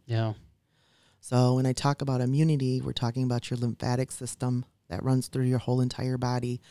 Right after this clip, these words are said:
Speaker 2: That's your garbage dump system in your body, and it moves everything about. So if it's stagnant, then you're sick. So I also,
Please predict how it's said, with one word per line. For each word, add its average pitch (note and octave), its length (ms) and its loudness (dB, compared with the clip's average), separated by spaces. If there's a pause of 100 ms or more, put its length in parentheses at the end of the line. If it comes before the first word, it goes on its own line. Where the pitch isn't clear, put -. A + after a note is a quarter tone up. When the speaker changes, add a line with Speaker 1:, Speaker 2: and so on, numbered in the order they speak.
(200)
Speaker 2:
That's - 180 -8
your B2 100 -2 (120)
garbage B2 500 0 (680)
dump A#2 260 0
system - 480 -2
in A#2+ 100 0
your A#2 120 0
body, A#2 520 -4
and A#2+ 120 -4
it - 100 -6 (540)
moves C3+ 520 -10
everything A#2+ 600 2
about. A2+ 500 -2 (600)
So B2 200 2
if A#2+ 80 0
it's B2 140 0
stagnant, D3+ 920 2 (640)
then B2 200 0
you're A#2+ 140 2
sick. - 460 -4 (1040)
So C3+ 340 2
I C3 160 0
also, C3 760 0